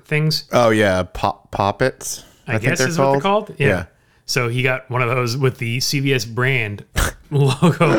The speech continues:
Speaker 1: on it.
Speaker 2: That's so weird.
Speaker 1: Yeah, it's, it's a little, like, four-by-four grid of, like, the rubber bubbles.
Speaker 2: Yeah.
Speaker 1: And then it has the C V S logo on the top of it.
Speaker 2: My niece and nephew, I asked them, I was like, "I don't get it." They're like, "Oh, it's like bubble wrap." I was like, "This is nothing like bubble
Speaker 1: No,
Speaker 2: wrap."
Speaker 1: bubble wrap is awesome.
Speaker 2: Bubble wrap is, it's louder,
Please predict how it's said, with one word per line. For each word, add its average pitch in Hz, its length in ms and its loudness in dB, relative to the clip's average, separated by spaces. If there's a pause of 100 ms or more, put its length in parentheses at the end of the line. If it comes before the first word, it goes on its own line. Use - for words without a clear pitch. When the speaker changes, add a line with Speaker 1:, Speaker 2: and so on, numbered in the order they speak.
(120)
Speaker 1:
on 143 160 0
it. 131 180 -4
Speaker 2:
That's 175 160 0
so 156 240 2
weird. 143 400 4
Speaker 1:
Yeah, 139 180 2
it's, 139 240 -4
it's 151 140 -2
a 165 40 2
little, 170 200 4
like, 131 200 2
four-by-four 135 840 0
grid 131 320 0
of, 120 160 -2
like, 113 140 -4
the 120 100 -6
rubber 120 400 0
bubbles. 117 720 -2
Speaker 2:
Yeah. 92 300 2 (100)
Speaker 1:
And 131 80 0
then 127 100 0
it 117 40 0
has 123 160 -2
the 123 40 -6
C 123 220 -4
V 127 80 -2
S 123 120 -4
logo 113 200 -4
on 107 120 -4
the - 60 -8
top 123 200 -2
of 101 100 -10
it. 98 120 -10 (120)
Speaker 2:
My 139 180 0
niece 165 300 0
and 127 80 2
nephew, 101 520 0
I 110 120 2
asked 107 300 -2
them, 87 140 -6
I 90 60 0
was 92 140 0
like, 95 80 -2
"I 104 100 0
don't 107 140 0
get 98 160 2
it." 82 140 -6
They're 92 100 -2
like, 107 80 -4
"Oh, 156 100 6
it's - 160 0
like 120 140 0
bubble 135 260 2
wrap." 95 240 2
I 110 40 0
was 117 40 -2
like, 123 120 -8
"This 220 100 -6
is 104 80 -2
nothing 98 320 0
like 107 240 0
bubble 85 100 2
Speaker 1:
No, 127 60 2
Speaker 2:
wrap." 117 80 -2
Speaker 1:
bubble 226 180 2
wrap 143 160 0
is 120 140 -4
awesome. 135 340 -2
Speaker 2:
Bubble 160 240 4
wrap 156 220 2
is, 110 100 -2
it's - 300 -6
louder, 117 600 0